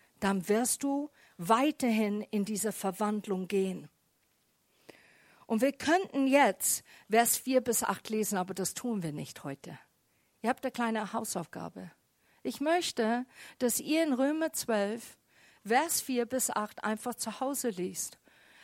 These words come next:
Aber dass ihr nicht einfach, "Ich hab's gelesen, okay, abgehakt." <laughs> Ne, es gibt so diese Smiley Faces. "Hast du's gemacht?" Sondern, dass du wirklich sagst, wenn du die Bibel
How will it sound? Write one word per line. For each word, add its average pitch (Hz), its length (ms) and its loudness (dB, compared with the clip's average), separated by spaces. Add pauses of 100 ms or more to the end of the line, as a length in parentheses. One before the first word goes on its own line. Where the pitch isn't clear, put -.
(120)
Aber 269 240 6
dass 320 240 6
ihr 359 140 2
nicht 359 260 -2
einfach, 285 200 4
"Ich 294 140 4
hab's 370 200 6
gelesen, 320 640 2
okay, 311 580 6
abgehakt." 294 720 8
<laughs> 302 480 2 (640)
Ne, 277 220 6
es - 100 2
gibt - 200 -2
so 285 120 4
diese 254 300 0
Smiley 262 400 6
Faces. 196 400 4
"Hast 202 280 6
du's 202 160 0
gemacht?" 240 560 2 (920)
Sondern, 320 800 8
dass 285 280 8
du 277 200 0
wirklich 359 460 2
sagst, 254 500 4
wenn 254 160 2
du 262 120 2
die 254 120 2
Bibel 370 400 6